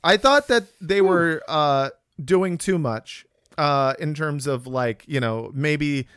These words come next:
Speaker 1: the, the Ted girl could have done less Ted.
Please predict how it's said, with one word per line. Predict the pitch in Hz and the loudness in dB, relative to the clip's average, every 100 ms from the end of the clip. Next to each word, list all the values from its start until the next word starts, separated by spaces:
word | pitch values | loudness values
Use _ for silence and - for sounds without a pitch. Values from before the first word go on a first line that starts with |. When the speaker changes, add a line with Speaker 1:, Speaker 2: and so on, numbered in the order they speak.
| _ | _
Speaker 1:
the, | - 151 151 | -2 -2 0
the | 151 | -2
Ted | 156 190 190 147 | 0 0 0 0
girl | 165 156 143 | 0 2 0
could | - 151 | -2 -2
have | 135 123 | -2 -2
done | 139 131 127 - _ | -4 -2 -6 -12 _
less | 139 143 147 - | -2 0 0 -6
Ted. | - 156 147 160 | -4 -2 -2 -4